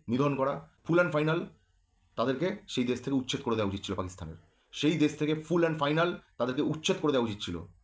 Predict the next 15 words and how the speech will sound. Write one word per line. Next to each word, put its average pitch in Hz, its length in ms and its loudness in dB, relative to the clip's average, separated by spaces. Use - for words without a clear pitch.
সেটা 117 180 -2
কিন্তু 120 140 -2
পাকিস্তান 113 280 -4
করতে 113 180 -6
পারেনি। 87 280 -4
তাই 110 100 0
জন্য 131 120 0
তোমাদের 139 280 2
কাজ, 101 300 -4
ভাই, 113 120 0
তোমাদের 127 360 0
কাজ 147 280 0
আমরা 104 200 -2
করে 104 140 -2
দিলাম। 87 260 -6